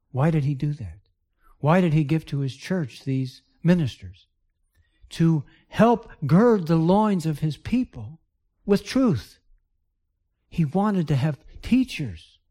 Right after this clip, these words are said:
He appoints teachers and pastors still today to help people to gird their loins with the truth. The creeds of the early church were for the purpose of gathering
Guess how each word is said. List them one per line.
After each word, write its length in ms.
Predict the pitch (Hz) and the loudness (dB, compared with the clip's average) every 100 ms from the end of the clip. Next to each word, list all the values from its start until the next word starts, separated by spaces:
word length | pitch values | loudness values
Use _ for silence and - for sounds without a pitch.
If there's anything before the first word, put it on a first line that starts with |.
| _ _ _ | _ _ _
He 100 | 170 | -2
appoints 380 | - 190 180 - | 2 0 0 -2
teachers 460 | 220 226 175 156 | -4 -4 -6 -4
and 100 | 160 | -4
pastors 420 | 175 190 170 165 | -2 -4 -6 -8
still 200 | - 165 | -4 -4
today 680 | 143 151 147 233 220 127 101 - _ _ _ _ _ _ | -4 -6 -4 -4 -6 -10 -16 -20 _ _ _ _ _ _
to 120 | - 147 | -2 2
help 260 | 175 165 | 2 0
people 400 | 185 190 160 123 - - | -2 -2 -4 -8 -10 -8
to 220 | 156 143 - - | -4 -4 -8 -4
gird 360 | 131 170 185 151 | 2 4 4 0
their 180 | 156 143 | 0 0
loins 520 | 143 170 175 151 123 | 0 2 0 -2 -2
with 240 | 135 - | -6 -4
the 80 | 143 | -8
truth. 600 | - - 240 147 78 _ _ _ _ _ _ _ _ _ _ - | -8 -6 -4 -4 -8 _ _ _ _ _ _ _ _ _ _ -6
The 80 | |
creeds 480 | 165 - 208 247 170 | -6 0 2 2 0
of 120 | 170 | -2
the 120 | 165 165 | 0 2
early 260 | 156 156 | 2 0
church 600 | - 240 233 131 - _ _ _ _ _ _ _ _ _ | -4 -6 -6 -8 -16 _ _ _ _ _ _ _ _ _
were 180 | 170 180 | 0 0
for 240 | - 170 | 2 2
the 100 | 156 | 2
purpose 800 | 143 - 233 - 120 95 - _ _ - _ _ _ - | -2 -2 -2 -4 -8 -8 -16 _ _ -20 _ _ _ -2
of 280 | 156 139 123 - _ 135 | 0 0 -6 -20 _ 0
gathering 760 | 175 233 220 170 156 123 107 | 2 4 2 2 2 0 -4